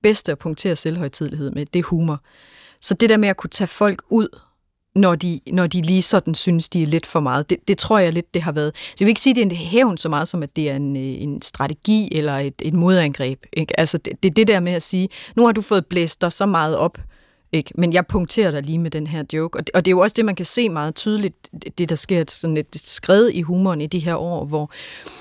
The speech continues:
vi traditionelt har jo haft comedy, som har været hvide, cis-kønnede heteromænd, der ligesom har fået lov til at definere, hvad humor er. Og lige pludselig så ser vi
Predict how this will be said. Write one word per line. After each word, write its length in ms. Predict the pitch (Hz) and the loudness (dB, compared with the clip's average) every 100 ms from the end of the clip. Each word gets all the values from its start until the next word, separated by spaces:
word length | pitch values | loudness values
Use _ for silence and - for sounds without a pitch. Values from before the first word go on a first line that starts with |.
| - - | -20 -4
vi 140 | 180 180 | 0 0
traditionelt 680 | - 175 160 185 202 240 | 2 0 0 0 2 2
har 120 | 165 175 | 0 -6
jo 100 | 151 | -2
haft 300 | 170 170 - | 0 -2 -2
comedy, 380 | 190 185 185 165 | 0 2 2 0
som 200 | - 160 | -2 -2
har 120 | 156 | -2
været 340 | 151 143 147 - - - - - | -2 -2 -2 -6 -18 -20 -20 -4
hvide, 320 | 180 208 214 | 4 6 4
cis-kønnede 560 | - 202 - 185 180 180 | 2 -2 0 0 2 2
heteromænd, 600 | 185 - 170 165 170 - | 0 -2 -2 0 0 -2
der 100 | 165 | -2
ligesom 260 | 170 185 | 0 0
har 100 | 170 | 0
fået 200 | 143 160 | 0 0
lov 180 | 156 170 | 2 2
til 140 | - | 0
at 120 | 175 - | -4 -4
definere, 560 | - 180 190 220 160 | 0 4 6 4 2
hvad 160 | 131 156 | 0 -2
humor 340 | 190 185 190 | 2 2 4
er. 160 | 143 139 | 2 0
Og 140 | - | 2
lige 140 | 190 247 | 2 2
pludselig 320 | 233 - 220 | 2 0 -2
så 120 | - | -2
ser 320 | - - 226 | -2 4 4
vi 180 | 160 147 | 4 -2